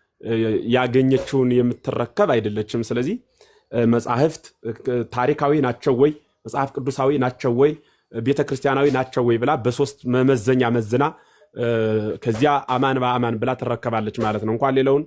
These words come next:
እ፣ ራሱን፣ እ፣ የእመቤታችን ተአምር እንኳን የተረከብንበትን በትርጓሜያችን ስንማር ማለት የእመቤታችን ቅዳሴ የተረከብንበትን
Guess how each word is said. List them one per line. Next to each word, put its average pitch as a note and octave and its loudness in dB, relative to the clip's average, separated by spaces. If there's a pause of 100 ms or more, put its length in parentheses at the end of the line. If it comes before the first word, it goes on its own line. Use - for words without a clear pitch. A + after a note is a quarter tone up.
(400)
እ፣ G2+ -8 (160)
ራሱን፣ C#3 0 (160)
እ፣ B2 -2 (1120)
የእመቤታችን B2+ 2
ተአምር B2+ -2
እንኳን C3+ 0
የተረከብንበትን B2 -2 (360)
በትርጓሜያችን A#2+ 0
ስንማር C3 -2 (380)
ማለት A#2+ -2
የእመቤታችን A#2+ -2
ቅዳሴ A#2 -4 (520)
የተረከብንበትን A#2+ 0